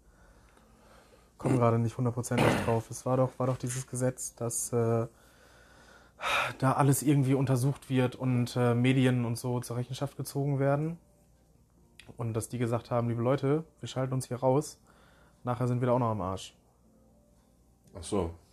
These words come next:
Speaker 1: Und,
Speaker 2: Ja, dann
Speaker 1: äh,
Speaker 2: hab ich sowas nicht mitbekommen. Aber, also, äh, mit dem, mit dem Beweggrund, sowas zu tun, dass,
Speaker 1: Mhm.
Speaker 2: dass die Leute das dann nicht mehr nutzen können,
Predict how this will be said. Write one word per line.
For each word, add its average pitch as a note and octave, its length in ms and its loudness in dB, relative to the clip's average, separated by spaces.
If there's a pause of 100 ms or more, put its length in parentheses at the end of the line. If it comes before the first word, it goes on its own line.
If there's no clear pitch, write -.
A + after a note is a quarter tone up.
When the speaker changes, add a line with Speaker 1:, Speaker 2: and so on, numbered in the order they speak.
(640)
Speaker 1:
Und, A2+ 280 -4
Speaker 2:
Ja, F#2+ 100 0
dann F#2+ 100 2
Speaker 1:
äh, - 40 4
Speaker 2:
hab F#2+ 80 2
ich F#2 80 -6
sowas F#2+ 220 -2
nicht F#2 140 -2
mitbekommen. E2 600 -8
Aber, F2 400 -2 (800)
also, F2+ 180 -2 (180)
äh, D#2 120 -8
mit F2 260 -6
dem, E2+ 280 -4 (100)
mit F2+ 180 -2
dem F#2 140 2
Beweggrund, F2+ 640 2
sowas E2 240 -2
zu - 120 -10
tun, G2 280 0
dass, - 280 -2
Speaker 1:
Mhm. A#2+ 100 0
Speaker 2:
dass - 220 0
die E2+ 140 -8
Leute F2 320 4
das E2+ 180 -4
dann E2+ 120 -4
nicht E2+ 120 -4
mehr E2+ 100 -4
nutzen F#2+ 280 -4
können, F2 280 -8